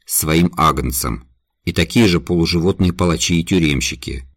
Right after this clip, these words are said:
эти наглые, самоуверенные, мертворождённые доктринёры. Вошёл дежурный вахтёр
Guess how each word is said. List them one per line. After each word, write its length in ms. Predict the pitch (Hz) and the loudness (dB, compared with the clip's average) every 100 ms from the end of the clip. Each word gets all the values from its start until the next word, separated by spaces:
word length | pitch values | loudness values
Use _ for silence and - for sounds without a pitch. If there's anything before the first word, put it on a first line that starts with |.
| _ _ | _ _
эти 220 | - - | -6 0
наглые, 680 | 87 85 98 87 73 62 - - | 2 4 2 2 0 0 -4 -6
самоуверенные, 1120 | - 87 85 80 85 92 80 69 65 62 - | 0 2 4 2 4 4 2 0 -2 -4 -8
мертворождённые 960 | - 85 85 90 80 80 87 95 92 87 | -4 -2 0 0 0 0 0 2 4 2
доктринёры. 800 | 78 78 - 85 76 65 60 58 - _ _ _ _ _ _ _ | 0 -2 0 2 2 0 -4 -6 -12 _ _ _ _ _ _ _
Вошёл 400 | - 92 - 123 | -2 0 2 2
дежурный 460 | 107 90 92 82 82 | 2 2 2 2 2
вахтёр 560 | 80 73 - 104 107 | 0 -2 0 2 2